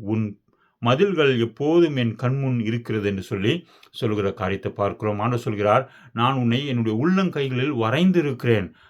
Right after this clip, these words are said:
"I have drawn" அப்படின்னு சொல்லி நம்ம மொழிபெயர்க்கலாம். ஆனா ஆங்கில வேதத்தில் "என்கிரேவ்ட்" அப்படின்னு சொல்லி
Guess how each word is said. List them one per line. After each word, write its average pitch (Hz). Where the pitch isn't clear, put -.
"I 104
have 104
drawn" 139
அப்படின்னு 120
சொல்லி 110
நம்ம 110
மொழிபெயர்க்கலாம். 110
ஆனா 113
ஆங்கில 127
வேதத்தில் 110
"என்கிரேவ்ட்" 147
அப்படின்னு 104
சொல்லி 110